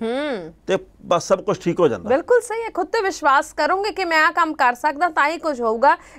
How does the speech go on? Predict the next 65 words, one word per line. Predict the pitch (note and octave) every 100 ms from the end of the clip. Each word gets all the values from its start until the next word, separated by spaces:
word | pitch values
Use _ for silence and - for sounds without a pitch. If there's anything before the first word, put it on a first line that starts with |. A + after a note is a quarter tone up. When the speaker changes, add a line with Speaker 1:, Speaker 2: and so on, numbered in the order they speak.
| -
Speaker 1:
ਜੇਕਰ | C4 G4
ਤੁਸੀਂ | F#4+ F4+ F4+
ਆਪਣੇ | D#4+ E4+
ਆਪ | F4
ਤੇ | F#4+
ਵਿਸ਼ਵਾਸ | F4 - C#4+ B3 D4+ G#4
ਹੀ |
ਨਹੀਂ | G#4 G4+
ਰੱਖੋਗੇ | D4+ C4+ B3+ A#3+
ਵੀ | C4
ਮੇਰੇ | C4
ਤੋਂ | B3+ D4
ਕੋਈ | C#4+
ਕੰਮ | C4 B3
ਹੋਊਗਾ | B3 A#3 C#4 B3+ A#3
ਜਾਂ | A3
ਨਹੀਂ | B3 C#4+
ਹੋਊਗਾ, | C4+ A#3+ E4
ਤਾਂ | - - -
ਉਹਦੇ | F#4+ G4+
ਨਾਲ | G4+ F#4+
ਤਾਂ | G4+
ਪੱਕਾ | G4 - G4+
ਨਹੀਂ | F4+ D4+ E4+ G#4
ਹੀ | G#4
ਹੋਊਗਾ। | C#4 F#3+ E3 D3
Speaker 2:
ਹੂੰ। | F#3 D3+ G2+
Speaker 1:
ਜਦ | C4+ D4
ਤੱਕ | - G4+
ਤੁਸੀਂ | - F4+ F#4+
ਕਿਸੇ | F#4+ F4 G4
ਕੰਮ | F4+ D#4+ D#4+
'ਚ |
ਹੱਥ | D4+ C#4 B3+
ਨਹੀਂ | D4+ F#4
ਪਾ | D4 G#3+
ਲੈਂਦੇ, | G3+ G#3+ B3
ਕਿਸੇ | C#4+ C#4+ E4
ਕੰਮ | D4 C#4
ਨੂੰ | D4 D#4
ਕਰਨ | D4 C#4 D4+
ਦੀ |
ਕੋਸ਼ਿਸ਼ | - E4+ D#4+ F4+ -
ਨਹੀਂ | F4 C4
ਕਰਦੇ, | G#3+ G3+ C4 D#4 - -
ਉਦੋਂ | D4 F#4+
ਤੱਕ | F#4 F#4
ਸਿੱਟਾ | - D#4+ - F4
ਕਿਵੇਂ | E4+ D#4+
ਆਊਗਾ | C#4+ D#4 D4+
ਵੀ | D4 D4
ਕੰਮ | C#4 B3+
ਹੋ | C4
ਸਕਦਾ | B3+ B3
ਕਿ | A3
Speaker 2:
ਬਿਲਕੁਲ | F3 A#3 F3+
Speaker 1:
ਨਹੀਂ? |
Speaker 2:
ਤੁਹਾਡੀ | F3+ C3
ਗੱਲ | B2+
ਸਹੀ | A#2+ D3 C#3+
ਹੈ। | D#3
ਇੱਕ | D#3
ਹੋਰ | C#3+ D3+
ਦੱਸਾਂ | D3+ E3 E3+ - G3+
Speaker 1:
ਜੀ। | A#3